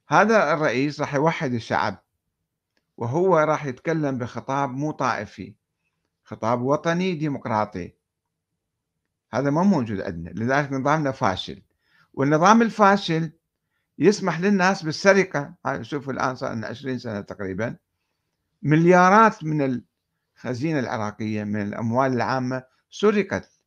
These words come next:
بمختلف العناوين ومن مختلف الجهات.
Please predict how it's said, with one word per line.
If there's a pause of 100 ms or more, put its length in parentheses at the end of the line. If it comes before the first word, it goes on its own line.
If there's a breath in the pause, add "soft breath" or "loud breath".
(460)
بمختلف
العناوين (200)
ومن
مختلف
الجهات.